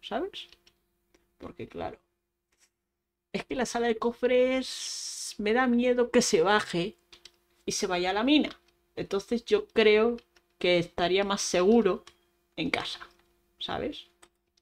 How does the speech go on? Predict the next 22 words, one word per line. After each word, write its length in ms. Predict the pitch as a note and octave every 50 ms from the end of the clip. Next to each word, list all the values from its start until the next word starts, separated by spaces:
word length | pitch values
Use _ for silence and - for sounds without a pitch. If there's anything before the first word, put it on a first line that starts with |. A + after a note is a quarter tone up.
| _ _
Entonces 600 | - G#3 G#3+ - - - A3+ A#3 B3 B3 - - _ _ - _ _ -
me 80 | D#3 D#3+
lo 100 | D#3+ E3
voy 140 | F#3+ G3
a 100 | F3+ E3+
llevar 400 | E3 F3 F3+ F#3+ G3 G3 A3 A#3 - _ _ _ _ _ _ _ _ _ _ _ _ _ _ _ _ _ _ _ _ _ _ _ _ _ _ _ _ _ _ _ _ _ _ _ _ _ _ -
por 160 | - _ -
aquí. 440 | - - - B3+ C#4+ C#4+ C#4 D4 - _ _ - - - _ _ _ _ _ _ - - -
Vamos, 300 | - A2 B2 G#2+ - -
que 120 | - E3
te 140 | E3 - E3+
lo 120 | F3+ F#3
has 140 | G3+ G#3 G#3
merecido. 640 | G3+ F#3+ F#3+ F3+ D#3 - - - - - - - - _ _ _ _ _ _ _ _ _ _ _ _ _
Y 80 | - G3
tú 120 | - G#3
también, 380 | G#3 G3 E3 D3 B2+ B2 - -
ven. 180 | E3+ - - - _ _ _ _ _ _ _ _ _ _ _ _ _ _ _ _ -
Ven, 120 | - - - _ - - _ _ _ _
espérate. 500 | _ _ _ - - _ _ - - _ _ _ _ _ _ _ _ _ _ _ _ _ _ _ _ _ _
Pam, 340 | - F#3+ F#3+ G3+ A3 A3+ G#3+ _ _
pam. 180 | - - -